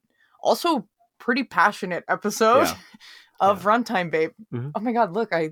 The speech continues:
Speaker 1: I said the name at the
Speaker 2: You
Speaker 1: beginning
Speaker 2: said the name
Speaker 1: and at the
Speaker 2: twice.
Speaker 1: end.
Speaker 2: You said
Speaker 1: That's,
Speaker 2: it twice.
Speaker 1: that's really cool.
Speaker 2: I'm so impressed.
Speaker 1: Um,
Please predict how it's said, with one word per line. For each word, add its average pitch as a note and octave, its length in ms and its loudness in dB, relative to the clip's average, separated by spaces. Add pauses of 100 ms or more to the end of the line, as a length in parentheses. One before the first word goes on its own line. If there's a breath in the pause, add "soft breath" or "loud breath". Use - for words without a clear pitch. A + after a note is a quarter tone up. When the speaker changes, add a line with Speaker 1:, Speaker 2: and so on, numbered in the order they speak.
(100)
Speaker 1:
I F3 120 2
said G3+ 240 -6
the G3 160 -2
name E3+ 260 -6
at E3+ 80 -10
the E3+ 60 -10
Speaker 2:
You D#3+ 60 -4
Speaker 1:
beginning E3 180 -4
Speaker 2:
said - 80 -4
the A#2 80 -4
name A#2+ 160 0
Speaker 1:
and E3+ 100 0
at E3+ 60 -6
the D#3+ 60 0
Speaker 2:
twice. A#2 220 2
Speaker 1:
end. D3 220 -8
Speaker 2:
You D3+ 120 0
said G3+ 60 2
Speaker 1:
That's, C#3+ 120 6
Speaker 2:
it A#2 140 -2
twice. A#2+ 300 2
Speaker 1:
that's G#3 280 0
really F#3+ 320 -2
cool. D3+ 400 -2
Speaker 2:
I'm G2 160 -6
so F2 220 -2
impressed. - 520 -12
Speaker 1:
Um, E3+ 560 4